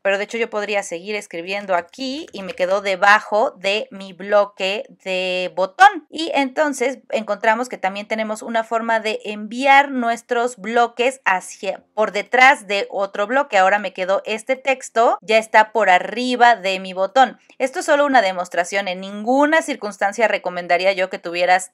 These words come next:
texto de esta manera por encima del botón. Otra novedad muy interesante, ahora no puedo tocar el, no puedo tocar el botón porque está detrás. Otra novedad muy interesante de este editor dinámico es que ahora podemos duplicar elementos.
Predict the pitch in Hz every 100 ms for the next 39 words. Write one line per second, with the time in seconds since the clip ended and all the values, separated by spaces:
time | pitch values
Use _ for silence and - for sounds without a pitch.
0 | _ 208 196 - 214 196 190 185 190 175
1 | 180 185 185 170 170 202 180 170 170 170
2 | 208 - 339 381 359 277 269 277 262 294
3 | 320 339 269 240 240 262 277 269 220 226
4 | 180 175 175 170 170 175 175 180 170 175
5 | 175 175 180 _ _ - 190 175 170 180
6 | 170 170 339 339 - - 185 190 - 302
7 | 381 - - - - 359 330 277 285 226
8 | 233 302 320 349 294 214 220 233 262 262
9 | 262 - 214 190 220 226 247 233 240 240
10 | 247 247 233 240 247 226 208 226 240 240
11 | - 185 254 269 262 233 240 226 - 247
12 | 262 302 - - _ _ _ _ _ 226
13 | 220 214 226 247 247 294 370 -